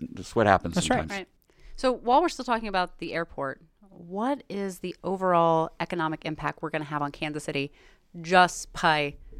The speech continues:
Speaker 3: revitalizing our airport that was so desperately needed, other than just the bringing us back up to status quo? What's the additional benefits we're gonna see here in Kansas City?
Speaker 1: Oh, I, I think you'll, we'll find that Kansas City now will be able to compete,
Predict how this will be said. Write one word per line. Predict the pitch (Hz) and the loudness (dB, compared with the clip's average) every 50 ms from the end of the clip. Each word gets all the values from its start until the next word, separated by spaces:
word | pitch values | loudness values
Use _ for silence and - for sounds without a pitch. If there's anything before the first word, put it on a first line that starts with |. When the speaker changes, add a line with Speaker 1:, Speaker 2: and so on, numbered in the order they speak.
| - - - - | -14 -16 -16 -16
Speaker 3:
revitalizing | - - - 175 170 202 180 180 170 170 170 165 - 165 147 | -16 -12 -6 -2 0 2 2 2 2 2 0 0 -2 -2 0
our | 147 - - | -2 0 0
airport | 156 170 - - 165 156 - - | 0 0 2 2 0 0 0 -2
that | 156 | -6
was | 156 156 - | -6 -4 2
so | - 208 208 202 | 4 4 4 4
desperately | 175 - 185 175 - - - 185 - - 160 156 156 | 4 2 0 0 0 0 -2 -2 -2 0 -2 0 2
needed, | 165 175 180 165 151 151 | 4 4 4 4 4 6
other | 160 175 190 180 | 6 6 6 6
than | 180 165 165 | 6 6 6
just | 160 170 160 - | 4 2 2 2
the | 170 151 | 0 0
bringing | - 160 175 180 180 165 165 | 2 2 2 2 2 2 0
us | 156 - | 0 0
back | - 160 165 - | 2 2 2 2
up | 160 | 0
to | - - | 0 0
status | - 156 151 151 - | 0 0 0 0 0
quo? | - - 180 170 151 156 - - - - _ | 4 6 8 8 8 6 2 -4 -20 -6 _
What's | - 247 302 - | 2 2 4 4
the | 269 | 2
additional | 208 214 202 - 196 175 | 2 2 0 0 0 2
benefits | - 170 160 - 151 139 - | 2 2 2 2 0 -4 -2
we're | - 156 | -2 0
gonna | 156 147 | 0 0
see | 147 - 147 | -2 -4 -4
here | 151 143 | -4 -4
in | 143 139 | -4 -4
Kansas | 147 147 143 143 - | -4 -6 -6 -6 -4
City? | - 135 - 131 - | -4 -4 -4 -4 -2
Speaker 1:
Oh, | - 131 101 | 0 2 2
I, | 98 98 95 - 92 | 4 2 2 2 0
I | 90 | 0
think | - - 90 80 - - | 0 0 -2 -2 -2 0
you'll, | 92 90 87 87 85 - - | 2 4 4 4 2 0 -2
we'll | - 90 87 87 82 | -2 2 2 2 2
find | - - 90 87 87 87 85 87 87 | 0 -2 -4 -2 -2 0 -2 -2 -4
that | 82 - | -6 -6
Kansas | - - 92 90 76 78 78 | -6 -6 -6 -6 -6 -6 -6
City | - - 90 85 82 82 78 - - | -4 -2 -2 0 0 -2 -4 -6 -8
now | 90 92 90 87 87 87 | -8 -6 -6 -4 -4 -4
will | 87 87 90 | -4 -4 -4
be | 85 82 90 90 | -4 -2 -2 0
able | 90 87 92 | 0 -2 -4
to | - - | -6 -6
compete, | - 87 82 - - 95 98 - - | -6 -8 -4 -2 0 0 0 -2 -4